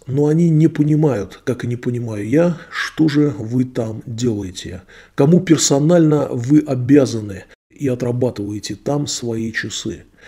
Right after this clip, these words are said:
Пора задуматься об этом, Виктор Анатольевич. Времена меняются. YouTube предоставит вам площадку и общайтесь с народом сколько хотите. Я думаю, что постепенное нахождение на «Эхе Москвы»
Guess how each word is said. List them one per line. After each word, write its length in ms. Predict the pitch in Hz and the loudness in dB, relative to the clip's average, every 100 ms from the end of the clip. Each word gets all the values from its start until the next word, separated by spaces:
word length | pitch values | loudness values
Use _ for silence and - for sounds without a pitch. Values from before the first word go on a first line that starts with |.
| - - - | -20 -20 -2
Пора 220 | - 170 | 2 4
задуматься 720 | 147 139 131 196 165 117 120 | 4 2 2 2 0 -2 -4
об 160 | 107 117 | -2 4
этом, 260 | 170 139 117 | 6 6 2
Виктор 320 | 147 147 131 | 2 2 0
Анатольевич. 680 | 131 123 165 151 135 123 - | 0 0 2 4 4 2 -4
Времена 540 | 131 135 156 175 165 | -2 0 2 2 0
меняются. 800 | 120 127 127 180 147 - 139 127 - - - - | 0 -2 -2 0 -2 -2 -2 -2 -4 -16 -18 0
YouTube 400 | 131 160 196 151 | 2 4 2 2
предоставит 720 | 160 151 147 - 180 135 131 | 2 4 2 0 2 2 0
вам 240 | 135 135 | -2 -2
площадку 720 | 113 131 131 - 170 - 139 | -2 -2 -2 -2 -2 0 -2
и 160 | 147 143 | 0 0
общайтесь 560 | 123 - 202 185 131 | 0 0 0 0 -2
с 80 | - | -4
народом 420 | 120 120 135 120 | -6 -4 -4 -4
сколько 460 | 120 - - 120 120 | -6 -6 -4 -4 -6
хотите. 640 | - 120 113 135 120 92 - - _ _ _ | -8 -8 -6 -6 -6 -8 -10 -20 _ _ _
Я 160 | - 127 | 2 4
думаю, 340 | 151 190 170 | 6 4 4
что 220 | 156 - 151 | 2 2 0
постепенное 800 | 147 - 156 - 202 160 127 | 0 -2 -2 2 4 4 2
нахождение 640 | 120 117 127 117 120 127 117 | -4 -6 -6 -4 -4 -4 -4
на 200 | 110 113 - | -8 -10 -6
«Эхе 260 | 135 - | -6 -6
Москвы» 600 | 123 113 - - 160 147 | -8 -8 -8 0 2 2